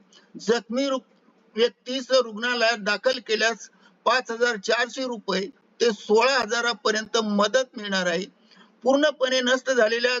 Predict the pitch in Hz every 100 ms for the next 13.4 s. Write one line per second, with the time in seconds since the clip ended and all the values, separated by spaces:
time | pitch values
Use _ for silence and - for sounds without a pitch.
0 | 240 196 247 254 247 _ _ _ _ _
1 | - - 214 208 208 226 - _ 220 202
2 | - 269 262 269 262 _ 226 196 - 233
3 | 240 233 _ - 240 247 220 202 262 262
4 | 233 220 214 202 226 247 208 190 262 254
5 | 214 202 214 214 - _ - - 262 262
6 | _ _ _ - 233 247 247 - 208 202
7 | 262 269 208 196 185 233 254 _ _ _
8 | - _ _ - 240 233 185 202 214 226
9 | 262 262 208 214 226 214 208 226 247 -
10 | 254 - 240 233 196 226 220 - 190 196
11 | - _ - 220 226 240 247 269 254 240
12 | 226 262 240 220 226 240 220 190 214 240
13 | 208 214 202